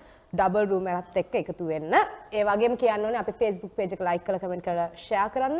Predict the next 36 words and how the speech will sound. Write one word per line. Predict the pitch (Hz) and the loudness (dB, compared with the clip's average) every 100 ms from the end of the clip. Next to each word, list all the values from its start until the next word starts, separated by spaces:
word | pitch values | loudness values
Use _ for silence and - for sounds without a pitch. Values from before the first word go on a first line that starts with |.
| 370 | -4
YouTube | - 190 180 - | -6 -6 -6 -6
චැනල් | 190 165 | -8 -6
එක | 170 | -6
සබ්ස්ක්‍රයිබ් | 170 151 - 151 - | -8 -8 -6 -6 -2
කරන්න, | 302 311 330 | 2 2 2
ඒ | 330 - - | -2 -10 -14
වගේම | - 190 226 233 | -6 -2 -2 -4
Instagram | 214 208 220 208 196 | -4 -6 -4 -4 -4
පේජ් | 196 | -6
එක | 175 180 | -6 -8
ෆලෝ | 190 170 165 | -4 -4 -4
කරලා | 170 | -8
නැත්නම් | 165 180 170 | -8 -8 -8
අනිවාර්යයෙන්ම | 165 165 170 185 196 | -6 -2 -2 -2 -4
Instagram | 196 196 220 214 220 | -8 -8 -4 -4 -2
පේජ් | 208 165 | -2 -4
එකත් | 170 190 - | -4 -6 -2
ෆලෝ | 175 160 160 | -2 0 -2
කරන්න. | - 143 151 254 - - - - - - - - - - - - - - - - - - - - - - - - - - - - - - - - - - - - - - - - - - - - - - | -4 -6 -2 -2 -2 -6 -18 -18 -20 -20 -20 -20 -20 -20 -20 -20 -20 -20 -20 -20 -20 -20 -20 -20 -20 -20 -20 -20 -20 -20 -20 -20 -20 -20 -20 -20 -20 -20 -20 -20 -20 -20 -20 -20 -20 -20 -20 -20 -20 -16
වැඩි | 180 175 | -8 -6
හිතන | 175 175 170 | -6 -6 -6
දෙයක් | 175 165 170 | -4 -4 -4
නෑ, | 185 | -10
පටපට | 190 165 165 165 | -10 -8 -6 -4
ගාලා | 165 160 | -2 -4
ලියනවා. | 156 180 | -6 -8
සාමාන්‍යයෙන් | 196 175 165 175 | -4 -4 -4 -4
මෙතන | 170 175 | -4 -4
ආටික්ස් | 175 151 156 | -2 -4 -4
කෙනෙක් | 170 160 | -8 -4
ආවොත් | 156 160 | -4 -4
එimhe | 185 190 | -6 -6
හිතනවා | 190 170 170 | -6 -6 -8
මොනවද | 165 160 160 | -8 -8 -8
ලියන්නේ | 165 165 156 | -6 -6 -8
කියලා. | 160 185 196 | -8 -6 -6